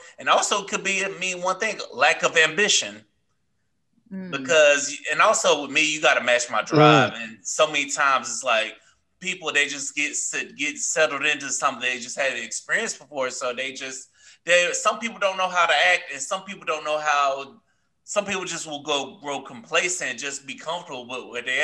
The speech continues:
Speaker 1: at when, when in real life, you can't be that way, you know? So you gotta always strive for more.
Speaker 2: Right, right. So it's, it's not necessarily a good or a bad thing. It's just a thing.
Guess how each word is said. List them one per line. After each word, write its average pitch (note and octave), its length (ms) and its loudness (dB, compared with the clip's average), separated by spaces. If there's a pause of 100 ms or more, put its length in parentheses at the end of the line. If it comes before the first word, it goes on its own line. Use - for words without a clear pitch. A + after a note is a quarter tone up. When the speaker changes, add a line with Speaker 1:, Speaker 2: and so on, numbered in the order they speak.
Speaker 1:
at C3 200 -4
when, A#2+ 360 -8 (280)
when B2+ 180 -10
in B2 160 -4
real B2 180 -4
life, D#3+ 320 0
you A#2 240 -20
can't D3 260 -8
be A3 160 -18
that A2+ 240 -12
way, A2+ 100 -10
you A#2+ 120 -12
know? C3 160 -8
So B2+ 160 -14
you B2 100 -18
gotta C3+ 240 -2
always B2+ 460 -6
strive B2 480 -4
for A2+ 140 -14
more. A#2+ 460 -6 (1600)
Speaker 2:
Right, C3 400 -12 (460)
right. C3 380 -12 (280)
So A3+ 240 -4
it's, G#3+ 180 -4
it's G3 280 -6
not G#3+ 260 0
necessarily F3+ 1160 -6
a D3+ 100 -8
good F3 320 -6
or E3 200 -6
a D3+ 40 -8
bad F3 360 -4
thing. D#3 180 -8
It's D3 140 -8
just D#3+ 240 -10
a C3 60 -8
thing. A#2+ 440 -10